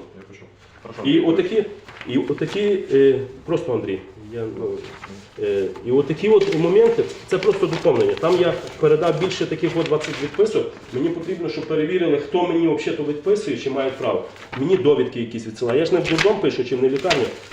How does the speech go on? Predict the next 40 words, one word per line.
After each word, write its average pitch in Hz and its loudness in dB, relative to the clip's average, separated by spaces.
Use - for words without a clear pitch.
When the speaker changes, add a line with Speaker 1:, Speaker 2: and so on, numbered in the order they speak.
Speaker 2:
Е, 113 4
с-, 123 -6
е, 120 0
Шевченківський 170 0
райвідділ 160 0
взагалі - -4
довідок. 110 0
Я, 139 2
е, 120 -4
там 139 -2
подав 147 0
вам, 127 0
п'ять - 0
підписів 104 -8
пишу. 98 -14
Це 165 2
як 170 2
погроза, 170 2
е, 151 4
показати 156 -2
устрашення, 156 -2
що? 110 -8
Як 160 0
можна 175 0
на 160 2
довідці 196 0
написати 151 -4
п'ять 139 -8
підписів? - -16
Speaker 1:
Я - -14
почув. - -14
Е, - -12
хорошо, - -12
що 143 -12
ви 139 -8
зараз 113 -6
нам 104 -12
принесли? 95 -14
Speaker 2:
Е, 120 6
Speaker 1:
Службу 110 -10